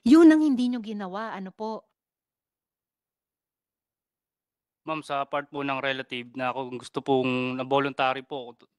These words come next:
Speaker 2: na gustong tumulong, hindi ko po alam yun, ma'am.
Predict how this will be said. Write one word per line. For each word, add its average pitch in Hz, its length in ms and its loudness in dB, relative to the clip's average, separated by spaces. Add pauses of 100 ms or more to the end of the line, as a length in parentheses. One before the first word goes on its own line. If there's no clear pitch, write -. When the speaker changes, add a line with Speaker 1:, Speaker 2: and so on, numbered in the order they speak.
(100)
Speaker 2:
na 123 420 0
gustong 123 520 -10
tumulong, 135 560 -4 (400)
hindi 139 240 -8
ko 135 120 -8
po 139 160 -6
alam 127 200 -4
yun, 127 200 -8
ma'am. 117 280 -6